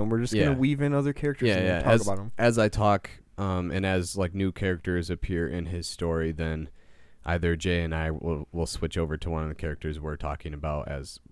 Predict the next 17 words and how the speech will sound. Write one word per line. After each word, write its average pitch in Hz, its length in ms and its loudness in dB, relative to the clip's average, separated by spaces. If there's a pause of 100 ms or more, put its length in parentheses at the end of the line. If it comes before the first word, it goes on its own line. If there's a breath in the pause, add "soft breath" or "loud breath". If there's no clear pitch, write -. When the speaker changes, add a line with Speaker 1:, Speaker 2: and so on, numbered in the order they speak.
(200)
Speaker 2:
uh, 71 260 -10 (200)
we're 78 120 -10
going 76 240 -8
through, 71 200 -8 (160)
uh, 69 220 -8
Anatar's 80 600 -2
story. 65 340 -8
Speaker 1:
Yes. 87 160 -6
Speaker 2:
So, 73 200 -12 (680 soft breath)
yeah, 170 140 0
so 120 180 0
we'll 120 100 4
start 131 240 -2
off 123 140 0
with 104 120 -4
Anatar. 87 680 -4
Um, 104 320 -2